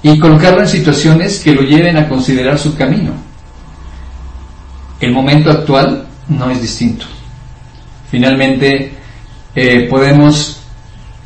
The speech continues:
ir dándonos cuenta que este, de este asunto, <laughs> de este asunto del coronavirus,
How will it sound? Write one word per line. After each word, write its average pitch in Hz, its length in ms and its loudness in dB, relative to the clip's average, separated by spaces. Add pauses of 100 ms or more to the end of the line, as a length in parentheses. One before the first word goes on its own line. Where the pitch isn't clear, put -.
(180)
ir 165 240 4
dándonos 147 460 4
cuenta 147 640 0 (680)
que 127 580 0
este, 156 840 6
de 143 220 2
este 190 280 0
asunto, 165 680 0 (640)
<laughs> - 760 -2
de 127 180 2
este 156 200 2
asunto 147 420 2
del 117 220 -2
coronavirus, 123 1000 0